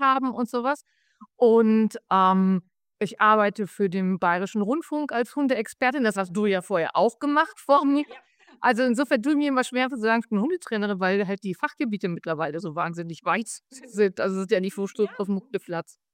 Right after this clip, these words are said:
Speaker 2: Nee, aber ich finde das auch gut, wenn man das mal, ähm, auch wirklich mal nach außen trägt, was wir ja auch alles so tun. Weil ich glaube, nur noch einfach so Hundetrainerin oder Hundetrainer sein,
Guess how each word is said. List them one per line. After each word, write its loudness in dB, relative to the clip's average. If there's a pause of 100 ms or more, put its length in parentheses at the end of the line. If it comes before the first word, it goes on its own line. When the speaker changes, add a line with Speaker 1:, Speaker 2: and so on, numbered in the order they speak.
(200)
Speaker 2:
Nee, 4
aber 6
ich 2
finde 4
das 2
auch 2
gut, -4
wenn 2
man 2
das -2
mal, 0
ähm, -2 (500)
auch -2
wirklich -2
mal -2
nach -4
außen -4
trägt, -6
was -6
wir 0
ja 2
auch -6
alles -2
so -4
tun. 0 (320)
Weil -2
ich -4
glaube, 2
nur 6
noch 2
einfach -2
so -4
Hundetrainerin -2
oder -4
Hundetrainer 0
sein, -2